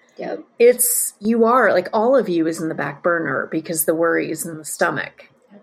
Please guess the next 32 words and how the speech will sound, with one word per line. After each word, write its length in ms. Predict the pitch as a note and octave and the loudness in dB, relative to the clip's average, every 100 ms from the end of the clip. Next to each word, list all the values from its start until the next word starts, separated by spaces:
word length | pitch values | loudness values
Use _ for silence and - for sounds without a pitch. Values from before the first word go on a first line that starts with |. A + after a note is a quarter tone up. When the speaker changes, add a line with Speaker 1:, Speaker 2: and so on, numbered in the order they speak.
| _ | _
Speaker 2:
It 180 | - A3 | -2 0
leads. 720 | G#3 A3 D#3+ - - - - - _ _ _ _ | 2 2 0 -2 -8 -6 -8 -12 _ _ _ _
It's 220 | F#3 - | -4 0
leading 400 | G#3 G#3+ A3+ G3 | 2 4 2 2
you 400 | F3+ D#3+ C#3 D3 _ G#3+ | 0 0 -4 -8 _ -6
by, 600 | G3 F3+ F3 E3+ D#3+ - - _ - | 0 2 2 2 0 -4 -20 _ -2
you 80 | |
know, 180 | A#3 F3 | 0 2
like, 240 | F3 F#3+ - | 2 0 -2
how 220 | - F3+ | -2 -2
cows 540 | - G3 F3+ G3+ A3 | -2 0 2 2 -2
have, 400 | G#3 F3+ E3 - - | -2 -2 -2 -8 -4
like, 300 | F3 E3 - | -2 -4 -4
a 80 | F#3 | -2
ring 300 | E3+ E3+ F3 | 0 -2 -4
through 180 | A3+ | -2
their 120 | A#3 A#3 | 0 0
nose 400 | A#3 A#3+ C4 - | -2 -2 -4 -4
sometimes 580 | C4 C4 C4+ C4+ C#4 G#3+ | -8 -6 -4 -2 -4 -2
and 160 | F#3+ | -2
they're 140 | F3 E3 | 0 0
Speaker 1:
Mm-hmm. 100 | E3 | 0
Speaker 2:
led 280 | D#3+ F#3 G#3+ | 0 -2 -2
that 200 | B3+ - | -4 -2
way. 440 | C#4 C#4 D4+ D#4+ - - | -2 -2 -2 -4 -8 -16
Speaker 1:
Mm-hmm. 200 | F3 F3 | -14 -6
Speaker 2:
Like, 160 | G#3 F3 | -6 -2
this 220 | C4+ - | -2 -2
worry 360 | G#3+ A3 G#3+ F#3 | -2 0 0 0
is 120 | E3 | -2
leading 540 | E3+ F3 F#3+ G3+ F3+ | -4 -4 -2 -2 -2
you. 340 | E3+ D#3+ C#3 | -4 -10 -12